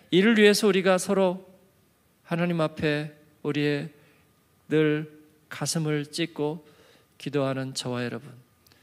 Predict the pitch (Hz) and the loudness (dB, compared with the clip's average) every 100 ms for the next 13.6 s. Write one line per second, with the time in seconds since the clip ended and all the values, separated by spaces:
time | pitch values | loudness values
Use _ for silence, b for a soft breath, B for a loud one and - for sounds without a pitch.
0 | b b b 180 180 185 165 170 185 185 | b b b -2 -2 0 0 2 2 0
1 | 202 196 185 185 190 202 196 190 196 185 | -2 -2 -4 -4 -6 -6 -6 -10 -10 -6
2 | 185 185 180 180 175 - _ _ _ _ | -4 -4 -4 -6 -10 -14 _ _ _ _
3 | b b b b b b b _ _ _ | b b b b b b b _ _ _
4 | - 180 196 160 160 165 156 143 - 160 | -8 -4 -4 -6 -6 -6 -6 -10 -10 -12
5 | 139 127 127 175 202 240 - 208 - 202 | -12 -14 -6 -2 -2 -2 -2 -2 2 2
6 | 185 - 208 180 160 180 180 175 180 175 | 2 0 -2 2 2 2 0 -6 -8 -12
7 | b b - 240 233 208 214 196 208 - | b b 0 4 4 2 -6 -4 -4 -6
8 | - 175 220 226 202 - 220 247 214 175 | -8 -4 -2 -2 -2 -4 0 0 2 -2
9 | 170 165 - _ _ _ _ b b b | -4 -6 -12 _ _ _ _ b b b
10 | b b - 160 165 160 170 160 151 143 | b b -12 -6 -4 -4 -4 -2 -2 -4
11 | - 147 - 147 143 _ _ - 180 202 | -6 -6 -4 -6 -10 _ _ -4 -4 0
12 | 208 185 180 170 - - 160 160 156 151 | -2 -2 -4 -6 -8 -8 -4 -4 -4 -6
13 | 139 135 139 127 - | -8 -8 -12 -14 -16